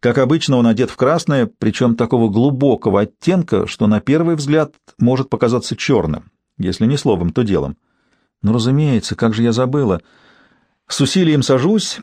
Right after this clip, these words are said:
и замечаю синяк на голени. Сколько ж я проспала? Отряхиваю пыль с туники и брюк. "Что тебе надо?"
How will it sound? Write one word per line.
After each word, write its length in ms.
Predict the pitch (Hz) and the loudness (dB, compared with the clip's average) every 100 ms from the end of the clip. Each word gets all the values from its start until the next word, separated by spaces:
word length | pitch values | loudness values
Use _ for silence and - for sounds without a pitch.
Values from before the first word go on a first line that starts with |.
| - _ _ - | -20 _ _ -4
и 100 | 110 | 0
замечаю 460 | 131 131 165 165 | 2 0 0 0
синяк 360 | 143 156 117 101 | 0 0 0 0
на 100 | 92 | -2
голени. 380 | 82 76 76 - _ _ | -2 -2 -6 -12 _ _
Сколько 300 | - 127 123 | -10 -6 -6
ж 80 | - | -2
я 100 | 127 | -2
проспала? 480 | 127 - 139 92 - _ _ _ _ _ | -2 -2 0 0 -4 _ _ _ _ _
Отряхиваю 580 | 101 123 127 127 113 113 | -2 2 0 2 2 2
пыль 180 | 113 92 | 0 -2
с 80 | |
туники 380 | - 104 131 - | 0 0 0 -2
и 40 | 82 | -2
брюк. 320 | 104 139 - _ _ _ - | -2 -2 -8 _ _ _ -6
"Что 180 | - 135 | -2 0
тебе 180 | 131 | 0
надо?" 260 | 131 117 | 0 -2